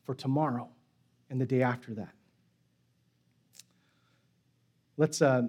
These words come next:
go ahead and skip down to verse thirty-six and kinda land the plane. So Paul finishes saying what he wants to say. "And when he had said these things," verse thirty-six, "he knelt down and prayed with them,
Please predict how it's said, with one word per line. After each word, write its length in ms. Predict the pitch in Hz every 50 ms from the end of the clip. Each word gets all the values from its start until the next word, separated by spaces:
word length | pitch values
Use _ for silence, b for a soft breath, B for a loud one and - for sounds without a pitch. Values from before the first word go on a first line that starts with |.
| - - - _ _ - -
go 100 | 160 156
ahead 80 | 147
and 40 | 127
skip 220 | - - 165 -
down 220 | - 139 135 135 131
to 60 | 131
verse 180 | 123 123 - -
thirty-six 640 | 143 123 120 113 - - - 123 120 - - - -
and 140 | 123 120 117
kinda 140 | 127 120 117
land 200 | 113 117 117 113
the 60 | 113
plane. 340 | - - 113 107 107 110 - _ _ _ _ _ _ _ _ _ _ _ _ _ _ _ _ _ _ _ _ b b b b b b b b _ _ _ _ _ _ _ _ _ _ _
So 140 | _ - -
Paul 440 | - - 160 151 143 131 - - - _
finishes 320 | - 175 160 - 143 135 -
saying 160 | 160 147 139
what 80 | 139
he 40 | 135
wants 180 | 135 139 131 -
to 60 | 131
say. 300 | - - 147 139 139 131
"And 120 | 131 123
when 100 | 135 160
he 80 | 180 185
had 100 | 160 -
said 200 | - 185 196 180
these 180 | 160 139 - -
things," 220 | 147 139 139 135
verse 180 | - 147 135 -
thirty-six, 360 | 143 131 120 - 139 127 -
"he 100 | - 147
knelt 280 | 139 143 151 147 139
down 280 | 131 143 139 139 139 131
and 100 | 127 123
prayed 260 | - - 139 139 139
with 200 | 135 131 127 -
them, 200 | - 127 139 -